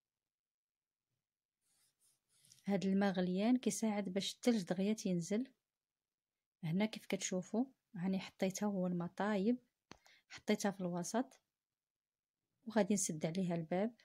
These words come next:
ديال الفريغو واحد شويه، وغنحاول ثاني نبدل الماء، نديرو يطيب مزيان مزيان،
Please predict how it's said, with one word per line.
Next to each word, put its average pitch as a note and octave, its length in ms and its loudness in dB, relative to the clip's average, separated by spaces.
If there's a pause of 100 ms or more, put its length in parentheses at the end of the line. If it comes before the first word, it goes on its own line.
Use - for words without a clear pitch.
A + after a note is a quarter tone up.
(480)
ديال F3+ 180 2
الفريغو F3 680 -2 (1040)
واحد F#3 240 -2
شويه، G3 360 2
وغنحاول G#3 880 2 (120)
ثاني F#3+ 260 2
نبدل F3 380 0
الماء، F3+ 340 2 (180)
نديرو F#3 300 0
يطيب F3+ 300 0
مزيان F3+ 600 2
مزيان، F3+ 420 0